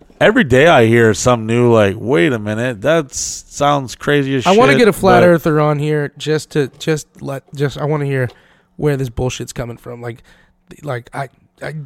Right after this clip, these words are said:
Speaker 2: that there's a bottom of the earth?
Speaker 1: I think that, you know what I always thought? Okay, so imagine Earth as a sphere, and we're on it, and we kind of have always been under the impression that the, the solar system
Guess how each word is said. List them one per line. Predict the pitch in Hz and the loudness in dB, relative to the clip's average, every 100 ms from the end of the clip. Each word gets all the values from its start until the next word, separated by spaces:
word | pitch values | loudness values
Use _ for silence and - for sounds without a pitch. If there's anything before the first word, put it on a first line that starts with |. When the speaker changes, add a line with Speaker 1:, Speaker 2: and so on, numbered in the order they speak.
| - | -6
Speaker 2:
that | 143 | -6
there's | - 147 | -2 -2
a | 139 | -2
bottom | 117 123 131 156 | -2 -2 0 0
of | 160 | -4
the | 170 202 | -4 -4
earth? | 254 - _ _ _ | -6 -8 _ _ _
Speaker 1:
I | - - | 0 2
think | - 156 151 - | 0 -6 -8 -4
that, | 139 135 123 _ _ _ _ | 0 0 0 _ _ _ _
you | 131 | -6
know | 143 | 0
what | 160 | 2
I | 131 135 | 4 2
always | 147 | 0
thought? | - 147 147 - - | -2 -4 -6 -8 -12
Okay, | 113 120 | -6 -4
so | 107 113 | -4 -8
imagine | 110 113 123 123 123 110 104 _ _ | -6 -6 -6 -8 -10 -12 -18 _ _
Earth | 110 113 120 | -6 -6 -6
as | - 98 | -10 -10
a | 98 | -10
sphere, | - 107 110 127 156 - _ _ _ _ _ _ | -12 -8 -6 -6 -8 -18 _ _ _ _ _ _
and | 113 107 101 | -12 -12 -10
we're | 98 104 | -6 -4
on | 101 98 | -4 -4
it, | 131 - _ _ _ _ _ _ _ - | -6 -12 _ _ _ _ _ _ _ -10
and | 113 110 110 104 _ _ - 107 | -8 -6 -8 -14 _ _ -20 -8
we | 120 120 113 107 101 _ | -6 -4 -6 -8 -14 _
kind | - 123 | -14 -12
of | 120 101 95 - - | -10 -12 -18 -20 -12
have | 107 | -10
always | 101 55 110 107 104 95 | -8 -4 0 0 -2 -8
been | 110 104 | -6 -6
under | 104 104 | -6 -8
the | 98 | -10
impression | - 104 95 104 98 92 | -6 -6 -6 -14 -14 -12
that | 98 - | -12 -12
the, | - 90 82 - | -16 -16 -16 -18
the | 82 | -14
solar | - 101 101 | -8 -6 -6
system | 101 107 - 117 | -8 -12 -12 -12